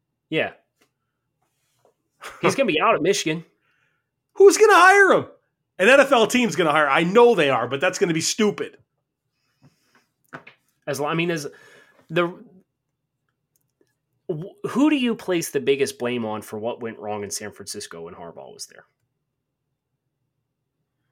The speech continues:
Speaker 1: Do you place it on, uh, management or, or Harbaugh himself?
Speaker 2: Maybe management.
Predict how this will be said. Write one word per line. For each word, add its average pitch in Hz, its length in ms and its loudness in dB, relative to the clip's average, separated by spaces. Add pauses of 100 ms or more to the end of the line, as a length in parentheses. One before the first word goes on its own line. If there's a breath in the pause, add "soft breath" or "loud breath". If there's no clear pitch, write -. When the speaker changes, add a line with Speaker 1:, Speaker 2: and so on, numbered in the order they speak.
(1040 soft breath)
Speaker 1:
Do 139 60 -4
you 139 60 -2
place 156 280 -4
it 165 60 -4
on, 143 180 2
uh, - 840 -14
management 202 580 0
or, 156 120 0
or 135 220 0
Harbaugh 107 380 -2
himself? - 460 -12 (2500)
Speaker 2:
Maybe 151 320 0
management. 120 580 -6